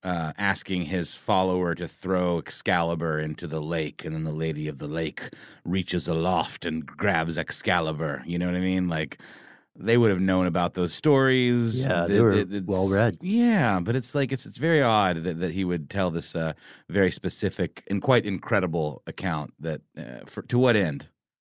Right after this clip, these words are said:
Speaker 1: To,
Speaker 2: Mm-hmm.
Speaker 1: to help spread the, the mythos of, of, of this, uh, this mystic, you know?
Speaker 2: Yeah, that's, that's the interesting question, because obviously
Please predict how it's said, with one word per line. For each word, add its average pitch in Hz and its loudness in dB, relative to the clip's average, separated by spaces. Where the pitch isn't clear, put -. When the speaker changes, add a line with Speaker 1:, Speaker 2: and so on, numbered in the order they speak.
Speaker 1:
To, 151 10
Speaker 2:
Mm-hmm. 135 10
Speaker 1:
to 110 6
help 113 6
spread 107 2
the, 85 2
the 90 -2
mythos 113 2
of, 87 0
of, 95 -2
of 82 -4
this, 85 -4
uh, 82 0
this 82 -4
mystic, 120 0
you 113 0
know? 196 2
Speaker 2:
Yeah, 180 6
that's, 202 0
that's - -2
the 143 2
interesting 131 2
question, 110 -2
because 117 -2
obviously 139 2